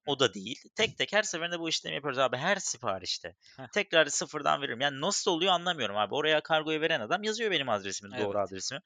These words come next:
Speaker 2: Bu adamlar ismi görüyor. Kayıtlarında, kendi kayıtlarında ne varsa direkt onu basıyorlar, fişe gönderiyorlar abi. Ya, adamın yazdığı şey önemli. Yani, büyük ihtimalle üşeniyor oradaki arkadaş,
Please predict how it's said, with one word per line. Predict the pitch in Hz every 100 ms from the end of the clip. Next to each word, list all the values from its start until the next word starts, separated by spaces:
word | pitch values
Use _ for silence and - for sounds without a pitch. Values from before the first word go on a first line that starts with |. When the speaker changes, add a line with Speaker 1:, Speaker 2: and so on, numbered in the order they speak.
| - - -
Speaker 2:
Bu |
adamlar | 196 185 180 180
ismi | 202 175
görüyor. | 170 214 160 131 214
Kayıtlarında, | - 196 - 190 170 127
kendi | - 156 175
kayıtlarında | 160 143 135 117
ne | 127 185
varsa | 143 98 - 185 - _ _ _ -
direkt | 226
onu | - 202 202
basıyorlar, | 214 - 247 175
fişe | - 220
gönderiyorlar | 190 175 165 156 135 95
abi. | 92 90 85 101
Ya, | 135
adamın | 147 170
yazdığı | 170 170 156 165
şey | 175
önemli. | 160 160 147
Yani, | 127 113 - - -
büyük | 202
ihtimalle | - 160 180
üşeniyor | 175 185 165 135
oradaki | 104 101
arkadaş, | 95 - 92 156 -